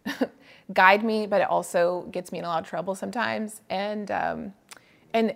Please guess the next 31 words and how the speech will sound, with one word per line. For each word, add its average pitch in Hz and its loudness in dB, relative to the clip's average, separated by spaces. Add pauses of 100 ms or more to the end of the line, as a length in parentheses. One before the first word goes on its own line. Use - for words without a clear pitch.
it 226 4
was 208 -4 (420)
that, 208 4
this 254 4
part 202 4
of 196 0
me, 180 -6 (160)
I, - -2
I 202 4
can't 240 -2
remember 185 0
a 170 -2
time 190 -6
even 180 -6
as 185 -8
a 175 -10
child 170 -4
that 185 -6
it - -12
just - -10
hasn't 190 -8 (100)
overwhelmingly 185 -4
been 180 -8
a 180 -12
part 180 -8
of - -16
who - -10
I - -6
am, - -12 (200)
that 185 -2
I 185 0